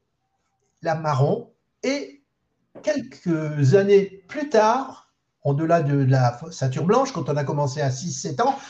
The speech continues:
c'est l'âge que l'on demande pour commencer, eh ben, on peut éventuellement, si on le mérite, avoir sa première ceinture noire. Car là, c-, comme tu m'as déjà entendu le dire, ce n'est pas fini.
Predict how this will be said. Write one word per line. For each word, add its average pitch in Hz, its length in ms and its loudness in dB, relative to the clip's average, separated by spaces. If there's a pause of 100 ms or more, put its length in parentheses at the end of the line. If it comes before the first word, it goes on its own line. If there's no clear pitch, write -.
(140)
c'est - 220 4
l'âge 190 260 6
que 170 60 -4
l'on 139 180 2
demande 165 400 2
pour - 140 -10
commencer, 135 520 -4 (1000)
eh 170 60 -4
ben, 208 320 4
on 214 120 4
peut 220 440 0 (100)
éventuellement, 190 640 0
si 143 720 -2 (420)
on 180 80 2
le 185 200 4
mérite, 135 480 0 (720)
avoir 180 480 0
sa 175 200 -2
première 208 840 0 (220)
ceinture 175 600 -4
noire. - 600 -6 (640)
Car 147 240 -4
là, 233 240 0
c-, - 340 -12
comme 175 160 0 (140)
tu 170 100 -10
m'as 156 140 -4
déjà 151 180 -2
entendu 131 320 0
le 135 80 4
dire, 240 320 -2 (460)
ce - 120 -6
n'est 185 120 2
pas 214 100 0
fini. 202 320 0